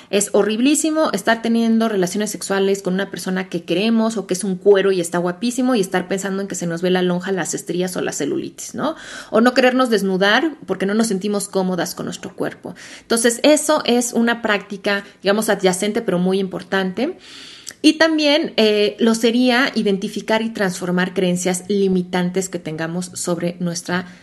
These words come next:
sexualidad. O sea, sabemos que una creencia es limitante, pues justo com-, porque su nombre lo dice, o sea, nos limita a vivir en plenitud.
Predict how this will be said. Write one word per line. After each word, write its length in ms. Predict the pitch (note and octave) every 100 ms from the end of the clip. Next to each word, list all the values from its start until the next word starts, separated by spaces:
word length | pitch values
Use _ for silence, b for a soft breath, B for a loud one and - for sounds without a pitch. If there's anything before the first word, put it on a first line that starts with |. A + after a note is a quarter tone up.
| B B
sexualidad. 760 | - - F#3 - E3+ E3+ E3+ -
O 40 |
sea, 260 | G3 A3+ A3 B B B _ -
sabemos 420 | - B3+ C#4 E4
que 80 | D4+
una 180 | D4 D4
creencia 600 | A#3 A3 A3 A3+ A#3 A3
es 180 | G#3+ A#3
limitante, 680 | A#3+ G3+ - F#3 F3+ G#3+
pues 320 | B3 G#3+ G#3 -
justo 420 | - - C#4 - D4
com-, 280 | A#3 A3+ - _
porque 260 | G#3+ G3 G#3
su 140 | G#3
nombre 280 | G#3+ A3+ A#3+
lo 140 | G#3+
dice, 300 | G3 A3 -
o 40 | E3
sea, 140 | -
nos 360 | G#3 G#3+ A3+ A3+
limita 520 | A#3 A#3 B3 B3 D#4+
a 140 | -
vivir 280 | F#3+ F#3 G3
en 100 | G#3+
plenitud. 480 | G#3+ F#3 E3+ E3+ F#3